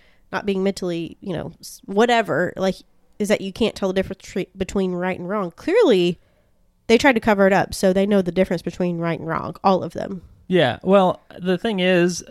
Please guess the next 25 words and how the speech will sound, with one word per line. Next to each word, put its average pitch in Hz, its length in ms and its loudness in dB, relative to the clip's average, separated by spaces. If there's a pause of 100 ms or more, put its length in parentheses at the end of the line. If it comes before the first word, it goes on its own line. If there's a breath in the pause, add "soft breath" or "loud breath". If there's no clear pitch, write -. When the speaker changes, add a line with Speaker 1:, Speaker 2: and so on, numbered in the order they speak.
Speaker 2:
I 151 140 0
believe 156 300 0
it 151 100 2
is 131 400 0
the 139 240 -2
law 135 460 2 (120)
that 143 220 0
somebody 143 220 -2
who 135 60 0
is 135 60 -4
considered 135 340 -4
intellectually 135 600 -2
disabled 139 640 -2
is 139 140 -8
not 131 180 -2
allowed 117 240 -2
to 120 60 -16
be - 120 -6
put - 160 -10
to 113 60 -12
death. 85 260 -10 (420 soft breath)
And 139 100 -2
so 151 100 2
I 139 80 4
think 143 220 -4